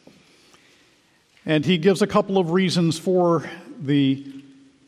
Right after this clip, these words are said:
the severe rebuke that he brings. But beginning in verse thirteen, he gives a second reason, and it's there we're going to focus. In Malachi two, verse thirteen, where God says,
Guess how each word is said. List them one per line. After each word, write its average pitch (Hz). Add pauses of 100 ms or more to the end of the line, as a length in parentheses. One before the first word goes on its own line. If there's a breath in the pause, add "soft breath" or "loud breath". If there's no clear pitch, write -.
(140)
the 139
severe 185
rebuke 147
that 139
he 143
brings. 131
But 139
beginning 185
in 175
verse 160
thirteen, 156
he 151
gives 147
a 147
second 175
reason, 151
and 131
it's 147
there 170
we're 147
going 135
to 131
focus. 135 (1040 loud breath)
In 139
Malachi 151
two, 147
verse 139
thirteen, 135 (1400 loud breath)
where 165
God 196
says, 135